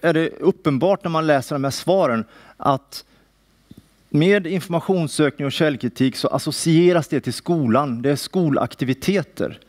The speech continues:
I vår undersökning var det svårt att ta på det mer än så, men jag skulle ändå tro att,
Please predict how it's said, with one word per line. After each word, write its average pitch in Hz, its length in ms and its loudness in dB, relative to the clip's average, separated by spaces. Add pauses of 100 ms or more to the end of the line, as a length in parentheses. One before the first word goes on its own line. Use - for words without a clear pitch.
(400)
I 151 100 0
vår 175 180 4
undersökning 180 460 0
var 151 80 0
det 151 60 0
svårt 175 420 0
att 175 80 -8
ta 147 240 2
på - 180 -2
det 139 80 0
mer 139 180 0
än 120 100 0
så, 185 360 0 (480)
men 139 240 0
jag 139 140 0
skulle 160 220 0
ändå 151 140 -2
tro 139 420 0
att, - 280 -4